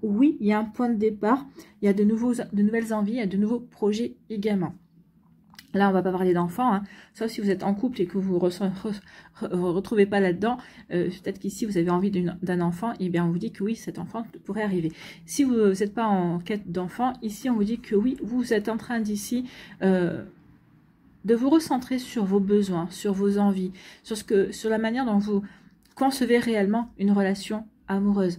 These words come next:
d'accord ? Une relation amoureuse dans laquelle il y aura des limites par respect pour vous, par respect pour l'autre également. Donc en tout cas ici, oui, tout ce, toute cette, euh,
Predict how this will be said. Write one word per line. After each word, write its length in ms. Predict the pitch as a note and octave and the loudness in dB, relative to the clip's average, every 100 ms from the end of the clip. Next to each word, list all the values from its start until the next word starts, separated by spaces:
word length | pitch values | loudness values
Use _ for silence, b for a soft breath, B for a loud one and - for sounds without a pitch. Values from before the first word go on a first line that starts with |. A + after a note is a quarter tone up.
| - - | -8 -8
d'accord ? 380 | F3+ F#3+ A3+ - B - | -6 -4 -4 -6 B -4
Une 80 | |
relation 280 | F#3 F3+ G3 | -2 -2 0
amoureuse 300 | F3+ G3 C#4 | 0 2 0
dans 80 | F#3+ | 0
laquelle 300 | F3 F3+ G#3+ | -2 0 0
il 20 | |
y 40 | F#3+ | 2
aura 180 | F#3 | 2
des 120 | E3+ F3 | 2 2
limites 380 | G3 D4 - | 2 0 -2
par 140 | - F#3+ | -6 -4
respect 420 | F#3 F#3 - G3 G3 B B | -4 -2 0 0 -2 B B
pour 160 | - F#3+ | -2 0
vous, 160 | A#3 | 0
par 200 | G#4+ A#3+ | 0 0
respect 260 | F3+ F3 F#3 | -2 0 -2
pour 240 | F#3 F#3+ | -2 -4
l'autre 200 | F#3 F3+ | -4 -4
également. 320 | F3 F3+ F#3 - B B | -4 0 0 -2 B B
Donc 160 | G3+ G#3 | -6 -4
en 40 | |
tout 140 | A3 A3 | -6 -4
cas 140 | C4 | -2
ici, 320 | A#3+ - C4 B3 | -2 -2 -2 -2
oui, 300 | G3 A3+ C4 - _ - | -2 -2 -4 -10 _ 2
tout 140 | E4 | 4
ce, 140 | F4 B3 | 4 0
toute 260 | - E4+ | -2 -2
cette, 240 | E4 D#4 C4 | 0 -2 0
euh, 400 | A3+ G3+ F#3+ | 0 2 0